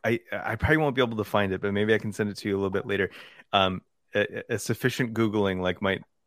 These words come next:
I'll give you the terms. So at react conf in, I think, twenty, uh, nine, or twenty nineteen or twenty, yeah, twenty nineteen, there was a talk by folks at Airbnb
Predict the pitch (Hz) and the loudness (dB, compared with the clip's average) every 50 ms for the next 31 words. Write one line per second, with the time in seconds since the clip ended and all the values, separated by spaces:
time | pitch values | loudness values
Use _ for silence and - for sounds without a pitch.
0 | - - 101 107 123 120 120 110 107 - - - 95 85 82 - - - - 135 | -4 -2 0 0 2 0 0 0 -2 -2 0 0 0 0 0 -6 -6 2 4 6
1 | 120 - - - - - - 123 - - 117 117 120 127 135 165 190 - - - | 6 4 4 -6 -4 2 4 4 4 4 2 4 8 8 8 8 6 2 -4 -4
2 | - 139 120 120 120 - _ _ - 113 110 - 104 110 - _ - 135 131 143 | 0 2 2 2 0 -2 _ _ -4 -2 -2 0 -2 -4 -4 _ 0 0 0 0
3 | - - - - - 123 123 123 127 127 131 127 127 127 120 - - - 104 104 | -2 -8 -12 -8 -4 -2 0 0 0 0 0 2 0 0 -2 -4 -2 0 2 4
4 | 101 98 101 98 95 95 - - - - 101 98 98 101 107 107 110 - _ _ | 4 4 4 2 2 0 -4 -8 -10 -8 -4 -4 -2 -2 -2 -4 -6 -8 _ _
5 | _ _ _ _ _ _ _ _ _ _ _ - - 101 95 95 95 - - - | _ _ _ _ _ _ _ _ _ _ _ -4 -2 -2 0 -2 -4 -6 -8 -6
6 | 104 104 107 107 104 104 107 - - - 110 107 107 104 101 98 - - 101 101 | -4 -4 -4 -2 -4 -4 -4 -6 -6 -6 -4 -2 -2 -2 -4 -4 -4 -6 -4 -4
7 | 98 95 _ _ - 107 - - - 139 139 139 131 127 117 - - 98 95 - | -4 -6 _ _ -4 -4 -4 0 2 2 4 4 4 2 0 0 -2 -2 -2 -2
8 | - - - - - - - _ _ _ _ _ _ _ _ _ _ _ _ - | -6 -10 -20 -20 -20 -20 -20 _ _ _ _ _ _ _ _ _ _ _ _ 6
9 | 131 127 120 120 117 - - - 156 156 151 135 - - 107 95 - 107 110 143 | 8 8 8 6 2 0 2 6 8 8 8 6 4 -4 -4 2 6 6 8 8
10 | 170 160 - - 123 107 104 101 - - - - _ _ _ _ - 113 123 - | 6 4 2 4 4 4 4 2 0 -8 -18 -18 _ _ _ _ 2 2 2 2
11 | - - 104 117 120 101 104 104 101 95 92 92 95 101 98 98 98 92 | 2 0 0 0 0 0 -2 -4 -2 -4 -4 -6 -6 -6 -6 -4 -6 -6